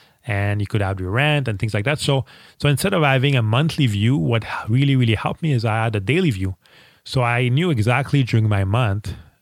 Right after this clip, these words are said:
that the second week of, uh, March, well, for a couple of days, I was in the red,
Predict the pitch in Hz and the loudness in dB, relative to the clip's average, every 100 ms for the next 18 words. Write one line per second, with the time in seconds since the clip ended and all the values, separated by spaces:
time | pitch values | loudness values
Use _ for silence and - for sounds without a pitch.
0 | 127 101 92 92 95 _ _ - 104 123 | -12 -8 -6 -6 -8 _ _ -8 -4 -4
1 | 113 120 110 120 113 113 98 101 98 98 | 0 0 2 0 2 0 0 -2 -2 0
2 | 104 139 110 117 - 120 - - - _ | 0 0 0 -2 -4 -8 -14 -20 -20 _
3 | 120 110 101 101 98 101 95 - 107 98 | -4 0 0 0 0 -2 -4 -4 -4 -2
4 | 110 123 110 117 120 107 104 104 101 90 | -2 0 2 2 2 2 0 0 0 0
5 | 110 113 98 | 2 2 0